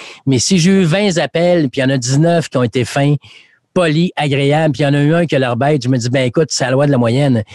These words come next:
Et, et ça va bien aller. Puis si j'en ai deux en ligne, puis j'ai vingt clients par jour d'habitude, je suis deux jours à avoir la paix. Alors, c'est extraordinaire. Mais si j'en ai six en ligne, Régent, le problème, c'est moi,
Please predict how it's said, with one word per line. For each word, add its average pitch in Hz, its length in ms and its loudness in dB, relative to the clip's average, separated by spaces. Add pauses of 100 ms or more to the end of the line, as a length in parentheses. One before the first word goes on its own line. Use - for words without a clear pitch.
(300)
Et, 131 420 2
et 117 60 2
ça 131 160 0
va 127 100 0
bien 135 160 0
aller. 175 260 2
Puis - 140 -8
si 196 100 0
j'en 170 140 0
ai 160 140 0
deux 180 180 2
en 147 140 0
ligne, 185 260 2
puis 131 100 0
j'ai 135 120 2
vingt 160 160 0
clients 156 280 0
par 127 160 -2
jour 139 220 0
d'habitude, 139 560 0 (400)
je - 100 -8
suis 160 120 0
deux 180 180 4
jours 170 280 2
à - 20 2
avoir 139 200 0
la 131 140 0
paix. 151 220 0
Alors, 117 240 -4
c'est - 100 -8
extraordinaire. 135 680 0 (440)
Mais 165 160 2
si 254 240 0
j'en 202 180 0
ai 175 140 2
six 277 420 -2
en 165 140 0
ligne, 165 420 2
Régent, 127 440 0 (760)
le 156 180 -2
problème, 165 500 0
c'est - 180 -2
moi, 117 280 0